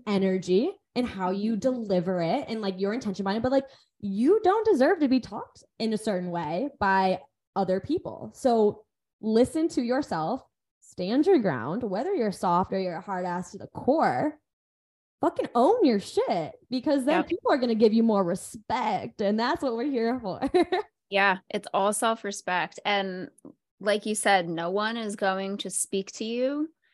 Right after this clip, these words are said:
Speaker 2: the way that, one, you don't wanna be spoken to, but how you wouldn't speak to them.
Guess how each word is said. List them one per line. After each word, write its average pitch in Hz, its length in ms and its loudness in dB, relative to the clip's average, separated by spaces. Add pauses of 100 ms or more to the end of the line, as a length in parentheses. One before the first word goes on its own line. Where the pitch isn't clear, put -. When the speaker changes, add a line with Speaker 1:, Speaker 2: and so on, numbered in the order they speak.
(260)
Speaker 2:
the 208 120 0
way 202 180 4
that, 185 180 0
one, 240 280 2
you 254 100 -2
don't 254 140 -2
wanna 214 140 -6
be 196 100 -4
spoken 202 340 -6
to, 262 140 -4
but 208 100 -2
how 190 160 -4
you 180 240 -4
wouldn't 202 300 -4
speak - 280 -12
to - 120 -12
them. 202 340 -8